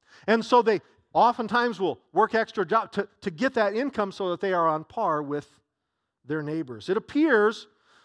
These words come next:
those persons' desires for other things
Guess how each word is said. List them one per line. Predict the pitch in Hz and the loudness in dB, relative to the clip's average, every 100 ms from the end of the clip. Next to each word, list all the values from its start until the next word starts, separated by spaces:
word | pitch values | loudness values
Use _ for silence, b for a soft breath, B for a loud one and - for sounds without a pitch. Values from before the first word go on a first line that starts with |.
| b b | b b
those | 147 226 240 | 4 4 2
persons' | - 269 262 247 208 156 | -4 -2 -2 -4 -8 -6
desires | 147 160 220 226 220 202 | -4 -2 0 2 2 -2
for | - 208 | -2 0
other | 202 196 190 - b b _ | 2 2 -2 -4 b b _
things | - - 311 254 214 247 226 | -10 0 2 2 -2 -4 -8